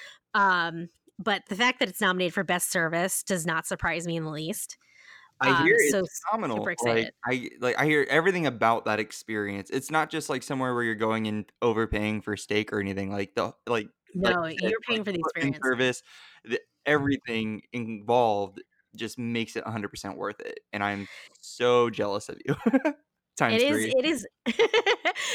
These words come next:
Speaker 1: Well, we've gone, so <laughs> t-, it's y-, so this is the first, well, the first year in a couple years that I haven't done,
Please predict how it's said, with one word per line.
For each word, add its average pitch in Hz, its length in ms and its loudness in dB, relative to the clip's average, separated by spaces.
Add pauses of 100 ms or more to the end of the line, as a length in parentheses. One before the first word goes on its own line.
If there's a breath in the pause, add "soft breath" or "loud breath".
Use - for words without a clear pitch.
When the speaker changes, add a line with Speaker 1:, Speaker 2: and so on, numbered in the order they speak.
(160 loud breath)
Speaker 1:
Well, 349 200 2
we've 294 180 2
gone, 311 380 2
so 285 280 2
<laughs> - 60 -14
t-, - 120 -4 (640 loud breath)
it's - 180 0
y-, 247 160 -4
so - 180 2
this 294 220 0
is 494 120 -2
the 339 100 0
first, - 480 0 (200)
well, 226 240 4
the 220 60 -2
first 254 240 0
year 233 100 2
in 180 40 0
a - 20 -4
couple 202 260 -2
years 175 160 -2
that 175 80 -4
I 190 60 0
haven't 185 180 0
done, 175 200 -4